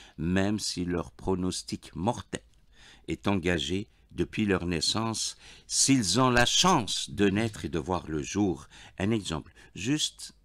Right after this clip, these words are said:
un exemple parmi, un tout petit exemple parmi des milliers d'autres exemples du développement durable de la mort à Gaza. Un médecin de l'hôpital de Gaza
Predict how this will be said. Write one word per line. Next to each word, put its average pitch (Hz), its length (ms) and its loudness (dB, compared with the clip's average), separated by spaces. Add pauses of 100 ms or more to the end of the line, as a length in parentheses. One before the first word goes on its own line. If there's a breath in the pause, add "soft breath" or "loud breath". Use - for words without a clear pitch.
(140)
un 110 180 0
exemple 107 540 -4
parmi, 98 560 -2
un 85 80 -4 (220)
tout 156 380 -4 (140)
petit - 340 -8
exemple 98 440 -4
parmi 98 380 -2 (340 loud breath)
des 101 200 4
milliers 110 420 0
d'autres 87 420 -6
exemples 95 500 -4 (280 loud breath)
du 95 260 0
développement 110 720 -2
durable 98 540 -2
de 87 100 -2
la 80 160 -2
mort 85 600 -8
à - 120 -12
Gaza. 71 420 -12 (760 loud breath)
Un 98 80 0
médecin 110 260 2
de 120 60 -4
l'hôpital 110 280 -2
de 98 100 0
Gaza 101 440 -4